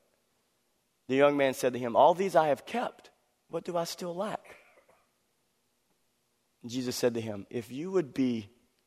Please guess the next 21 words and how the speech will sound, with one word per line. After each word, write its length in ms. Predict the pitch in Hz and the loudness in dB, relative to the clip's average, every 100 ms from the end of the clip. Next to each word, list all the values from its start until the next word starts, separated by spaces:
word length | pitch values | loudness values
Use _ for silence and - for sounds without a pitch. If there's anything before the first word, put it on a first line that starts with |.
| _ _ _ _ _ _ _ | _ _ _ _ _ _ _
this 220 | 98 - | -14 -12
is 80 | 107 | -10
so 200 | - 107 | -6 -6
powerful, 380 | 101 95 98 117 | -6 -12 -10 -8
"if 160 | 117 135 | -8 -8
you 140 | 202 | -4
would 200 | 160 117 | -4 -4
be 220 | 117 107 - _ | -6 -8 -10 _
perfect," 680 | - 202 160 - - _ - _ _ _ _ _ _ _ _ 139 | -2 2 2 0 -12 _ -20 _ _ _ _ _ _ _ _ 2
what's 180 | 180 | 2
the 100 | - | 2
standard? 520 | 180 - 190 175 127 98 - _ _ _ _ _ _ _ _ _ _ _ _ _ - | -2 4 6 6 0 -6 -14 _ _ _ _ _ _ _ _ _ _ _ _ _ -6
To 80 | |
get 140 | 135 151 | 0 2
to 80 | 143 | 4
heaven? 260 | 135 101 90 _ _ _ _ _ _ _ _ _ _ _ - | 4 2 -14 _ _ _ _ _ _ _ _ _ _ _ -14
Perfection. 520 | 110 - 143 - 92 82 _ _ _ _ _ _ _ _ _ _ _ _ - | -6 -4 -2 -6 -12 -18 _ _ _ _ _ _ _ _ _ _ _ _ -14
Wait 120 | 220 | -10
a 40 | |
minute, 300 | 135 101 95 | -8 -10 -12
Jesus. 460 | - 107 139 214 - | -16 -18 -16 -14 -16